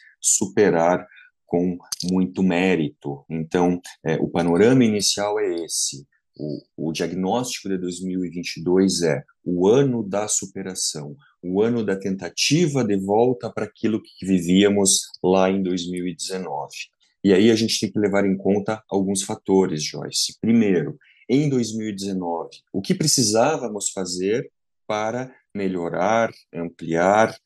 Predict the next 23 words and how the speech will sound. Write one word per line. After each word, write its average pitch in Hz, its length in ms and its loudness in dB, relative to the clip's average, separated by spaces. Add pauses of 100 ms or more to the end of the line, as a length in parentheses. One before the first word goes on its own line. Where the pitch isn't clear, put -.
(200)
o 87 100 -4
mercado 101 640 2
da 101 140 0
saúde, 98 480 0
o 92 60 -6
serviço 110 640 -2
de 110 100 -2
saúde 113 380 -4
e - 20 -4
a 120 40 -10
prestação 107 680 -4 (240)
de - 60 -2
serviços 98 500 -4
públicos 92 500 -4
de 92 80 0
saúde? 80 480 0 (260)
Bom, 92 200 4 (180)
em 120 80 6
primeiro 131 340 6
lugar, 120 300 4
eu 123 100 4
diria 113 440 0
que 87 360 -6